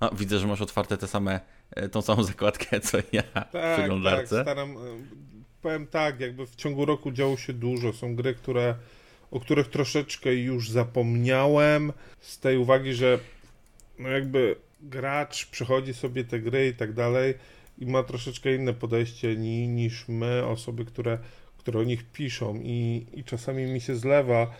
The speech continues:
Speaker 2: Na przykład ostatnio się zastanawiałem, kiedy dane gry przeszedłem i czy to był ten rok, czy poprzedni. Musiałem sobie na liście
Speaker 1: Mhm.
Speaker 2: sprawdzać, mm, ale wydarzyło się tyle różnych rzeczy, że czasami ciężko, ciężko jest spamiętać, więc nie chcąc tu jakiegoś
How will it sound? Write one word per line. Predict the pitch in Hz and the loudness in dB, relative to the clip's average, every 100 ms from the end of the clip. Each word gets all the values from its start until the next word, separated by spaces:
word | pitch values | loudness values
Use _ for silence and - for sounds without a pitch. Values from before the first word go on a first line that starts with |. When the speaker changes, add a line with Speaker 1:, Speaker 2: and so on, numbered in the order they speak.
| - - - | -20 -20 -12
Speaker 2:
Na | 117 | -10
przykład | 113 127 117 | -8 -6 -6
ostatnio | 117 131 123 117 | 0 0 0 -4
się | 123 | -4
zastanawiałem, | 113 - 135 127 120 123 127 117 | -6 -8 -6 -4 0 2 2 0
kiedy | 117 117 | -2 -4
dane | 117 120 120 | -2 0 -2
gry | 113 120 | -2 -6
przeszedłem | 117 113 123 123 135 | -6 -6 -4 -2 -4
i | 123 | -6
czy | - - | -10 -12
to | 127 | -6
był | 117 | -4
ten | 110 113 127 | -4 -4 -4
rok, | 180 175 | -2 -2
czy | - | -4
poprzedni. | 120 - - - 117 151 180 180 - - - | -6 -8 -12 -6 -4 -2 -4 -4 -18 -20 -16
Musiałem | - 120 | -8 -8
sobie | - 113 110 | -6 -4 -2
na | 110 | -2
liście | 165 - | -4 -2
Speaker 1:
Mhm. | 117 101 | 0 2
Speaker 2:
sprawdzać, | 110 104 127 156 - - - - - - _ | 4 2 2 -2 -4 -20 -20 -20 -20 -20 _
mm, | 131 127 - - | -6 -4 -6 -2
ale | 135 123 | 2 2
wydarzyło | 123 131 131 135 | 4 2 4 2
się | - | 0
tyle | 123 151 147 | -4 2 2
różnych | 135 127 131 117 | 2 0 -2 2
rzeczy, | 127 123 120 117 120 135 - - - - - | 4 4 4 2 2 0 -8 -20 -20 -20 -6
że | 120 113 127 | -4 -2 -2
czasami | 143 127 143 135 | -4 -4 -4 -6
ciężko, | - 151 151 151 - 147 | -2 0 0 -2 -2 -4
ciężko | - 143 - | -2 -4 -2
jest | 143 | -2
spamiętać, | - 135 143 143 135 120 | -4 -6 -2 -4 -4 -4
więc | 113 113 - | -4 -6 -4
nie | 131 | -6
chcąc | 123 135 117 - | -4 -6 -8 -6
tu | 131 | -4
jakiegoś | 127 120 123 120 | -2 -2 -4 -6